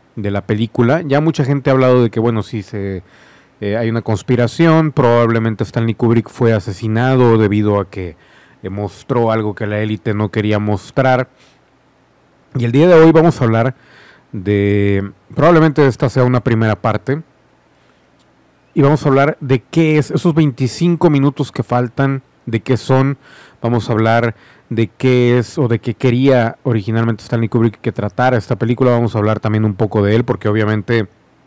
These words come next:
necesitamos ese, ese marco de referencia, y obviamente no es necesario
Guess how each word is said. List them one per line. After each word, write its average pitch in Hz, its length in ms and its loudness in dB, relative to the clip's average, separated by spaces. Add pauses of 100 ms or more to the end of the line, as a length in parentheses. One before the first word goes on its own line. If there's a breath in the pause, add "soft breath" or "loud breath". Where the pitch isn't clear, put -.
(300)
necesitamos 113 640 0
ese, 104 340 -2 (640 soft breath)
ese 113 200 -2
marco 110 380 0
de 98 140 2
referencia, 107 720 0 (720 soft breath)
y 139 320 4 (400)
obviamente 160 560 4
no 143 120 4
es 143 40 4
necesario 120 640 2